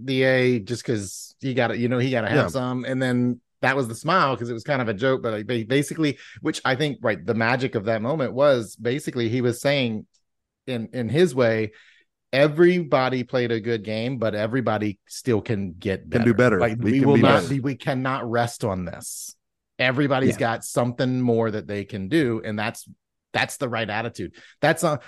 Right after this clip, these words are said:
Speaker 1: like, Drew Brees used to talk like this. He just didn't do it that way.
Speaker 2: Correct.
Speaker 1: He did it more like a politician.
Speaker 2: Yeah, we don't
Speaker 1: So
Speaker 2: need
Speaker 1: as
Speaker 2: that.
Speaker 1: not to
Speaker 2: This
Speaker 1: offend
Speaker 2: team, this
Speaker 1: anyone.
Speaker 2: team doesn't
Speaker 1: No.
Speaker 2: need that. Not
Speaker 1: I
Speaker 2: with what's
Speaker 1: agree.
Speaker 2: going on. Five weeks into this season, this, this
Speaker 1: I got
Speaker 2: is
Speaker 1: bored with the, with the politician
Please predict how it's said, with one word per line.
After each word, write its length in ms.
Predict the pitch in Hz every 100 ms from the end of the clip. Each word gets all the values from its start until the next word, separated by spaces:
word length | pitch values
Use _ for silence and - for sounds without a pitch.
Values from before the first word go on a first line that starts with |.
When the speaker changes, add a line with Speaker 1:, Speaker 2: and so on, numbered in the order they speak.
| -
Speaker 1:
like, 160 | 135 -
Drew 180 | 220
Brees 200 | 240 220 165
used 160 | 139
to 60 | -
talk 320 | 131 151 156
like 120 | 104
this. 140 | 104 -
He 80 |
just 160 | 151 147
didn't 300 | 160 123 101
do 220 | 123 127
it 120 | 120
that 220 | 110 90 92
way. 440 | 90 - - - _
Speaker 2:
Correct. 200 | - 160
Speaker 1:
He 60 | 151
did 60 | 147
it 80 |
more 140 | 135 131
like 140 | 117
a 60 | -
politician. 720 | 117 95 87 113 - - - _ _ _ _ _ _ _ _ _ _ _ _ _ -
Speaker 2:
Yeah, 100 | 131
we 80 | 123
don't 80 | 120
Speaker 1:
So 40 |
Speaker 2:
need 60 | 113
Speaker 1:
as 60 | 95
Speaker 2:
that. 60 |
Speaker 1:
not 140 | 98 -
to 80 | 98
Speaker 2:
This 100 | 90
Speaker 1:
offend 200 | 113 92
Speaker 2:
team, 140 | 143
this 140 | 139
Speaker 1:
anyone. 40 | -
Speaker 2:
team 180 | 151 135
doesn't 220 | 143 123
Speaker 1:
No. 40 |
Speaker 2:
need 120 | 117 101
that. 200 | 87 - _ _ -
Not 120 | 113
Speaker 1:
I 40 | 127
Speaker 2:
with 80 | 135
what's 40 | 175
Speaker 1:
agree. 40 |
Speaker 2:
going 220 | 139 131
on. 400 | 127 123 120 120 - _ _ -
Five 220 | 110 120
weeks 220 | 135 131
into 140 | 131 120
this 180 | 123 -
season, 540 | 123 110 113 110 107 _ _ _ _ _ -
this, 160 | 104 110 104
this 200 | 143 143
Speaker 1:
I 20 |
got 120 | 156
Speaker 2:
is 100 | 131
Speaker 1:
bored 320 | 147 165 147
with 140 | 135 -
the, 180 | 104 -
with 120 | 117
the 60 | -
politician 760 | 120 98 - 107 104 90 82